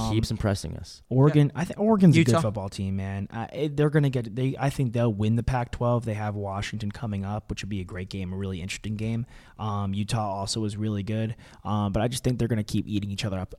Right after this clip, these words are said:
Speaker 2: just enough to keep the Pac-twelve even out of the conversation of getting to the football
Speaker 3: I do
Speaker 2: playoff.
Speaker 3: think that there's a really interesting game coming up in late November for Oregon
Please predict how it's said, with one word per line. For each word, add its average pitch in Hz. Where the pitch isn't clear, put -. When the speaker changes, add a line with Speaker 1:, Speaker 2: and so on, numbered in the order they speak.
Speaker 2:
just 110
enough 104
to -
keep -
the -
Pac-twelve 92
even 98
out 95
of 85
the -
conversation 92
of -
getting 85
to -
the 76
football -
Speaker 3:
I 156
do 156
Speaker 2:
playoff. 220
Speaker 3:
think 254
that 156
there's 147
a 143
really 160
interesting 147
game 139
coming 160
up 147
in 139
late 139
November 160
for 135
Oregon 131